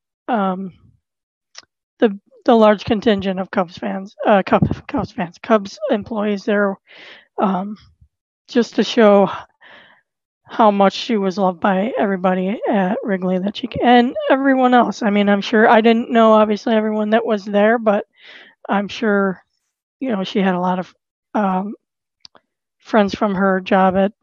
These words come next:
at the golf course as well, and, you know, other facets of her life. Um,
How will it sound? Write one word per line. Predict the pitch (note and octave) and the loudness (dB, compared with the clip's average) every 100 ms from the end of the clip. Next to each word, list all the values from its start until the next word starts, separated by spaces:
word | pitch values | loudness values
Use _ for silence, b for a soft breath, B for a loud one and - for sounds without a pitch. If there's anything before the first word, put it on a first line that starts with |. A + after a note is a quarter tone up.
| E5 | -4
at | - - | -2 -2
the | F3 | -2
golf | F#3+ F#3 | 0 0
course | - F#3+ F#3 | -4 -8 -8
as | A3 G3+ | -10 -8
well, | G3+ G#3 C4+ | -2 0 0
and, | G#3+ G3 G3+ E4 _ _ - | 0 -2 -6 -10 _ _ -10
you | A#3+ | -8
know, | - - | -4 0
other | G3+ G3+ G3+ _ _ | 0 0 -4 _ _
facets | - A3 G3 - G#3 | -4 0 0 -2 -8
of | A3 F#3+ | -8 -6
her | G#3+ | -2
life. | G3 F#3 G3+ _ _ b b b b b _ | 0 0 -4 _ _ b b b b b _
Um, | G#4 D4 A3 A#3 | -8 -8 -8 -12